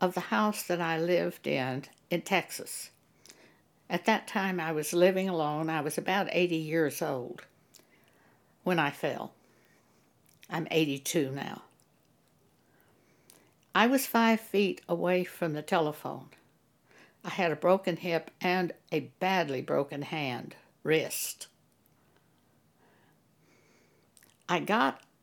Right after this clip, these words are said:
on the side of my good side and began trying to crawl to the phone. It was terribly difficult. I could only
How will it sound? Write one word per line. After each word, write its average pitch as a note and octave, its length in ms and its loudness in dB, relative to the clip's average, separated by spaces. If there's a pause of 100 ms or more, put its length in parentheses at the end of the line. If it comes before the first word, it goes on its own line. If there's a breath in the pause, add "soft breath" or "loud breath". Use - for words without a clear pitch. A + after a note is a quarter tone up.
(100)
on G#3 300 4
the E3 100 -2
side F3 480 2
of - 100 0
my D3 160 0
good G#3+ 300 6
side C3 540 -2 (360)
and E3 140 2
began F3 480 2
trying F3+ 640 -2 (840 soft breath)
to - 120 0
crawl - 640 -2 (580 soft breath)
to D#3+ 140 0
the D#3 140 -6
phone. C3+ 480 -6 (1000 soft breath)
It G#3+ 200 2
was - 200 -2
terribly E3+ 580 2
difficult. C#3 720 -8
I G3+ 140 2
could G3 240 -2 (100)
only G3+ 540 4